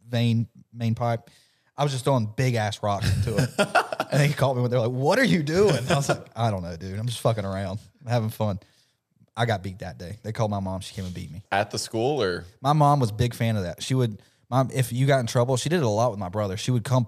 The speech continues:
Speaker 1: pull us out of class, whip our ass in the hallway, and then sit with us in class.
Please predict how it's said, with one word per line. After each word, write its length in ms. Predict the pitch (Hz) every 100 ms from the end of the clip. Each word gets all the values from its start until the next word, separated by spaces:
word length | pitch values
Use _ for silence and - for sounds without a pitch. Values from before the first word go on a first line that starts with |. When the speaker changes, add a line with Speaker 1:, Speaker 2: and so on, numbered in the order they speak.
| -
Speaker 1:
pull 220 | - 117
us 100 | 120
out 140 | 120 113
of 60 |
class, 500 | 113 107 113 120 - - _ _ _ _ _ _ _ _
whip 240 | 120 120 123
our 160 | 117
ass 340 | 113 117 117 -
in 140 | 113
the 60 | 107
hallway, 440 | 110 120 120 131 _ _ _ _ _ -
and 80 | 120
then 120 | 104
sit 320 | - - 117
with 100 | 113
us 140 | 98
in 80 | 101
class. 500 | 98 101 92 - -